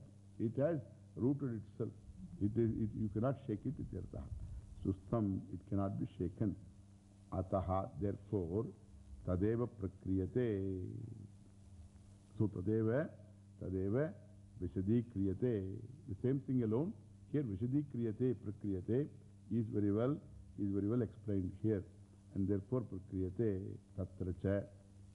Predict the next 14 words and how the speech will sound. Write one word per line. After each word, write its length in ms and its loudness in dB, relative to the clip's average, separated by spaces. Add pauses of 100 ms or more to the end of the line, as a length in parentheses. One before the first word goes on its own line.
(140)
prakriyate, 720 0 (400)
uttara 320 2 (100)
shloke, 340 2 (480)
uttara 320 0 (120)
shloke 420 2 (420)
prakriyate. 880 0 (140)
The 160 -4
same 240 2
thing 180 4
alone, 340 2 (140)
vishadikriyate, 560 0
is 80 -4
explained 500 0
further. 260 -2